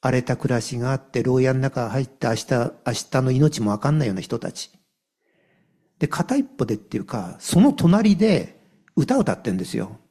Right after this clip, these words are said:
真夜中に。普通だったら、「うるせえ、この野郎」の世界です。「何考えてんだ、お前たちや」と。「黙れ」と。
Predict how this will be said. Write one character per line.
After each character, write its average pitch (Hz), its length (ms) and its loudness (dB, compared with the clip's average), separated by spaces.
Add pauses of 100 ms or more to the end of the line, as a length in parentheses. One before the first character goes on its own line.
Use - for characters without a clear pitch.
真 123 160 2
夜 135 60 4
中 101 220 -2
に。 120 300 -4 (1300)
普 - 100 -12
通 214 160 4
だ 240 100 2
っ 220 140 -6
た 113 140 -6
ら、 117 500 -6 (580)
「う 139 80 0
る 165 120 4
せ 226 220 -2
え、 160 40 2
こ - 140 -6
の 131 100 0
野 139 100 2
郎」 143 160 0
の 95 80 -4
世 - 140 -10
界 - 160 -8
で - 100 -10
す。 - 220 -18 (1300)
「何 170 200 0
考 196 120 0 (120)
え 107 40 0
て 110 100 -4
ん - 20 0
だ、 101 80 0
お 101 40 0
前 107 140 0
た 107 140 -2
ち - 120 -8
や」 - 140 -10
と。 - 100 -20 (920)
「黙 175 340 0
れ」 208 160 -4
と。 - 160 -20